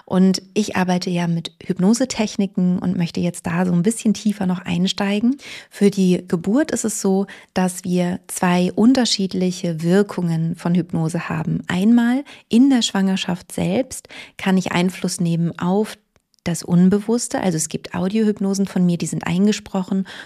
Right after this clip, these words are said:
und die wandeln in deinem Unbewussten mehr und mehr ängstliche, sorgenvolle Gedanken in ein positives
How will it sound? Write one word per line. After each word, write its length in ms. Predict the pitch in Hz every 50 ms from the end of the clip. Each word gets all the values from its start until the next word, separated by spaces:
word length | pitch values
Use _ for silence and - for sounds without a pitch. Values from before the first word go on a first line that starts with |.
| - -
und 340 | - 190 190 185 - - -
die 220 | 220 233 262 277 277 - - - - -
wandeln 680 | - 185 185 185 196 220 233 240 220 202 196 190 190 185
in 360 | - 190 196 220 240 254 247
deinem 260 | 220 190 190 190 180
Unbewussten 720 | - 185 185 208 214 220 202 180 185 180 180 - - 175
mehr 240 | 170 165 170 180 180
und 160 | 175 175 170
mehr 300 | - 170 170 170 175 175 175 - - - - _ _ _ _ _ _ _ _ _
ängstliche, 720 | - - - 196 208 220 - - - - 180 180 170 - 175
sorgenvolle 640 | 165 - 190 202 214 214 214 202 - - 202 190 190
Gedanken 640 | 185 - 180 - 175 170 175 175 - - 180 180 180
in 380 | 180 - 190 196 196 196 190 185 - - - - - -
ein 340 | - 175 175 175 175 175 - -
positives 1120 | - - 190 202 214 190 202 196 196 - - 185 180 165 165 170 165 160 - - - -